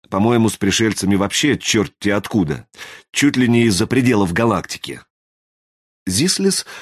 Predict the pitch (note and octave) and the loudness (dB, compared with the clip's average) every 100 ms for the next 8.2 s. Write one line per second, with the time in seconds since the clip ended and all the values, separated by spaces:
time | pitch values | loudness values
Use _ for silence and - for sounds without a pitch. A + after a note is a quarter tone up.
0 | - G#2 A#2 G#2 C#3+ - D3 C3+ F#2+ C#3+ | -6 -2 0 0 0 0 -2 -2 -2 -4
1 | - F2 D#2 C#2 - _ _ _ _ _ | 0 0 0 -4 -8 _ _ _ _ _
2 | _ _ _ A#2 D3 - F3 E3+ E3 E3 | _ _ _ -4 -4 -4 -4 -2 0 0
3 | E3+ F3 F3+ D#3+ A#2 A2+ B2+ D3 - G#2 | 0 0 0 2 2 2 0 -2 -2 2
4 | F#2 E2+ - - - - B2+ G#2+ G2 G#2+ | 2 0 -6 -20 -10 -4 0 2 2 2
5 | G2+ F#2+ A2+ G#2+ - - A2 A#2+ E2+ F2+ | 2 0 0 -2 0 -2 0 0 2 2
6 | F2 A2+ G#2 - D2+ - B1+ - _ _ | 2 2 0 -2 -8 -12 -16 -16 _ _
7 | _ _ _ _ _ _ F#2 F#2+ E3 F#3 | _ _ _ _ _ _ 0 2 4 4
8 | F3 | 2